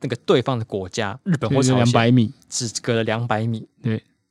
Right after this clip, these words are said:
Speaker 1: 然后中间是，反正会隔了一些什么山或是黄-，黄-，黄海
Speaker 2: 嗯。
Speaker 1: 什么的。然后就是在一个可以肉眼看到对方国境的地方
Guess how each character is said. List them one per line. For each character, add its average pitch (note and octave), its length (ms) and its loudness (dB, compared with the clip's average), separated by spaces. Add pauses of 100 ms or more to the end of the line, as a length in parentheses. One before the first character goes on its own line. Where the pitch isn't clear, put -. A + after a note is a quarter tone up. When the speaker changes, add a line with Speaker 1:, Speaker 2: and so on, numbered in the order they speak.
(140)
Speaker 1:
然 G2+ 120 -8
后 B2 100 -2
中 C3+ 180 -2
间 B2+ 240 -2
是， G#2+ 640 -8
反 G#2 100 -8
正 B2 100 0
会 D3 120 4
隔 A2+ 200 -4
了 G#2 80 -4
一 A2 40 -2
些 A#2 160 -4
什 G#2+ 120 -10
么 F2+ 120 -12
山 G#2 200 -6
或 G#2+ 80 -6
是 G2+ 260 -10
黄-， - 280 -18
黄-， F2+ 300 -20 (120)
黄 G2 200 -10
海 - 180 -12 (480)
Speaker 2:
嗯。 A2+ 180 2 (120)
Speaker 1:
什 - 120 -14
么 F2+ 120 -14
的。 F#2 120 -18 (1700)
然 A2+ 120 -4
后 B2+ 240 6 (460)
就 C#3+ 100 -6
是 C3 120 -6
在 C#3+ 180 2
一 C3 80 2
个 A2+ 220 -2 (340)
可 D#3+ 220 2
以 C3 140 4
肉 E3 180 8
眼 G#2+ 160 0
看 D3+ 200 0
到 C#3 140 4
对 C3+ 240 2
方 A#2 420 -2 (460)
国 G#2+ 220 -4
境 A#2 240 -4
的 G2+ 100 -8
地 G2 240 -10
方 F2+ 260 -10